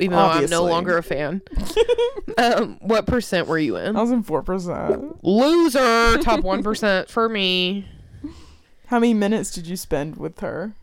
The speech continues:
Speaker 1: Six thousand six hundred and fifty.
Speaker 2: <laughs> Oh my god!
Speaker 1: How many did you have?
Speaker 2: Two thousand eighty-two.
Speaker 1: Womp womp. Okay, who was your number two?
Speaker 2: Oh, I don't know.
Speaker 1: What do you mean you don't know?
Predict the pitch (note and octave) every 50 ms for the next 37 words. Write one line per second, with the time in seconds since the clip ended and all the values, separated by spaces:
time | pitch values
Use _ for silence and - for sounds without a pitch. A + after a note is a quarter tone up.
0 | - - - - G#3+ A3 G#3+ - G3 F3+ F#3+ G3+ G3 F#3+ E3+ F3+ - F#3+ E3 D#3
1 | D#3 D#3+ E3 - - - - - - A3+ A3+ - - - B4+ B4+ B4+ C5 A4+ -
2 | - - C#4+ C#4 D4 D#4 D#4 D4 C4+ A#3+ A3 G#3 G3 F#3+ F#3 F#3+ F#3+ G3+ A3 C#4
3 | D#4+ - - C4+ B3+ B3+ B3+ B3+ G#3 A3+ A#3+ A#3+ G3+ E3+ F3 F#3+ A3 B3 A#3 A#3+
4 | G3+ G#3+ G3+ G3 G3+ G3+ G3 G#3+ G#3 G3 D3 F3 F#3 F#3 F#3+ F#3 - G#3+ D#3 D3+
5 | D3 D#3 - D#3+ F3+ F3+ - - C3 C3+ C3+ C3+ - - - - - - - -
6 | - - - - - - - - - - - G3 F#3+ - - D#3+ E3+ G3+ G#3 G3+
7 | G#3 F3+ G3 F#3+ F#3 E3+ D#3+ D#3 D#3 - D#3+ D3 D#3 F3+ G#3 G3 - - - -
8 | - - - - - - - - - - - - - - - - - - - G#3
9 | A#3+ A3 A3 A3 G#3 G#3+ G3+ - - - - _ - G3+ G3 G3+ G3 D3+ - -
10 | G#3 G3+ - - - - - - - - - - - - - - - - - C#4+
11 | G#4+ C5+ C5+ B4+ B4+ C5 B4+ C5+ C5+ B4 A#4+ C5 A#4+ E4+ - B4 B4 A4 B4 C#5
12 | C#5+ C#5+ A#4+ E4+ C4